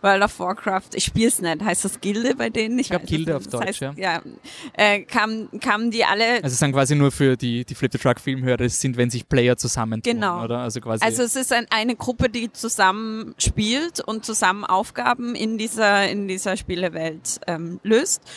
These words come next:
Speaker 1: Und, äh, eine, eine Person aus der Gilde war im Krankenhaus und dann sind alle gekommen, haben diese Person besucht und das war das erste Mal, dass sie sich tatsächlich im wahren Leben getroffen haben. Und ich finde, solche Sachen sind einfach,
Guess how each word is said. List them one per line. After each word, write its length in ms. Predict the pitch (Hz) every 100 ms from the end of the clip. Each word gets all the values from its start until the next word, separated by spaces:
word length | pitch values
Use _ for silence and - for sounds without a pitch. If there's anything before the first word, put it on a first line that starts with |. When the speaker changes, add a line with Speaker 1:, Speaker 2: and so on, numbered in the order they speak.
| - - -
Speaker 1:
Und, 460 | - 214 220 202 - -
äh, 340 | 214 214 214 202 _
eine, 420 | - 202 240 240 214
eine 200 | 208 226
Person 440 | 220 226 233 220
aus 180 | 214 240
der 160 | - 202
Gilde 380 | 208 208 214 196
war 100 | 185
im 120 | 196
Krankenhaus 760 | - 190 - 277 262 233 -
und 180 | 220 208
dann 260 | 208 214 226
sind 180 | 214
alle 220 | - 185 214
gekommen, 400 | 214 240 208 214
haben 200 | 214 208
diese 160 | 220
Person 420 | 233 294 220 214
besucht 480 | 208 202 - 285 -
und 140 | 226 208
das 100 | 233
war 120 | 202
das 80 | 202
erste 320 | 160 - 240
Mal, 180 | 220 208
dass 140 | 226
sie 100 | 202
sich 260 | 233 208 -
tatsächlich 600 | 269 185 196 185 214 214
im 120 | 202
wahren 280 | 185 180 196
Leben 480 | 185 190 202 208 -
getroffen 600 | - - 196 196 269 254
haben. 160 | 214 190
Und 120 | 190
ich 120 | 196
finde, 240 | 226 214 208
solche 340 | 196 202 226
Sachen 260 | - 185 233
sind 160 | 226 208
einfach, 300 | 170 202 208